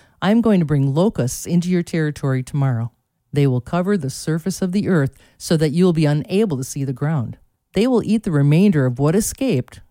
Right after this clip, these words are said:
what is left over for you, from the hail, and they will eat every tree that grows for you from the field.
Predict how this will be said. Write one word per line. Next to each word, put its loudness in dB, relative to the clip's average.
what -2
is 0
left 0
over 0
for -6
you, 2
from -2
the 0
hail, -4
and 2
they 4
will 2
eat 0
every 0
tree -2
that 0
grows 0
for -4
you 0
from 0
the 0
field. -4